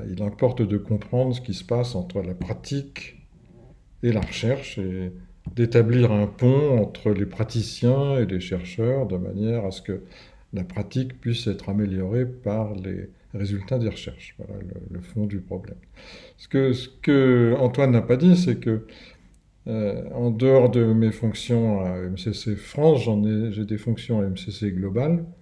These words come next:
Euh, je suis membre de la, du centre, euh, Center for Excellence sur la supervision.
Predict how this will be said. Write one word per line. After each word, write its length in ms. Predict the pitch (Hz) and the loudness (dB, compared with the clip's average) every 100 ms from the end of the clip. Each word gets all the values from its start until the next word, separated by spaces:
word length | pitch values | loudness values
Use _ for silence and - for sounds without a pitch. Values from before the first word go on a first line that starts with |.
| - - - _ _ _ - | -20 -20 -20 _ _ _ -12
Euh, 200 | 101 98 | -8 -6
je 400 | 95 101 95 92 | -6 -6 -4 -6
suis 240 | 92 - 107 | -8 -4 2
membre 400 | 117 120 104 98 | 4 6 4 2
de 140 | 101 | 2
la, 500 | 95 92 90 90 90 90 90 92 92 | 0 0 0 -2 -2 -4 -6 -8 -8
du 100 | 90 | -8
centre, 400 | 90 - 110 104 - 98 | -8 -4 -2 -4 -8 -8
euh, 300 | 92 90 90 | -6 -6 -6
Center 380 | 120 113 127 120 | -4 -2 0 0
for 220 | 110 104 | -2 -4
Excellence 500 | 101 113 107 107 - | -2 -2 0 -2 -6
sur 200 | - 90 | -8 -8
la 100 | 87 | -8
supervision. 840 | - - 101 92 95 104 147 | -10 -6 -6 -4 -4 0 2